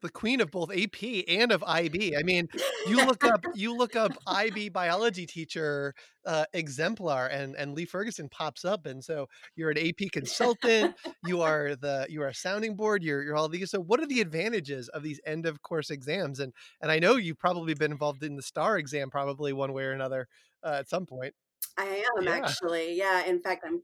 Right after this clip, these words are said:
Speaker 2: currently involved <laughs>
Speaker 1: <laughs>
Speaker 2: in, in writing items for the star exam. Um, and so, and I actually, uh, well, I say a few years ago, it's been twelve years ago now, um,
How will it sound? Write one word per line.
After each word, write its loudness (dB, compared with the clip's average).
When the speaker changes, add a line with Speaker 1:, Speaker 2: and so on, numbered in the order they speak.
Speaker 2:
currently 4
involved 0
<laughs> 0
Speaker 1:
<laughs> -
Speaker 2:
in, 4
in 4
writing 4
items 2
for -4
the -2
star -2
exam. -4
Um, 4
and 0
so, 4
and 2
I 4
actually, 2
uh, -2
well, -4
I -8
say -2
a -2
few -6
years -6
ago, -4
it's -10
been 0
twelve 2
years -2
ago -4
now, -6
um, 2